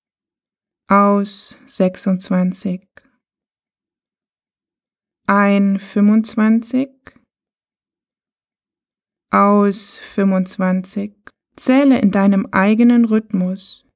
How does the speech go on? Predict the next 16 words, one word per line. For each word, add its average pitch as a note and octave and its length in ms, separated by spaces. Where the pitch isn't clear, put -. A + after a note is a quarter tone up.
Solltest G3 480
du F#3+ 80
kurz G3 320
abdriften A3+ 840
und G#3 180
den G3+ 100
Anschluss G#3+ 500
ans F#3+ 300
Zählen A3+ 460
verpassen, G3 680
fang G#3+ 260
einfach B3+ 400
wieder A#3+ 240
bei A#3+ 120
siebenundzwanzig A3+ 960
an. F#3 320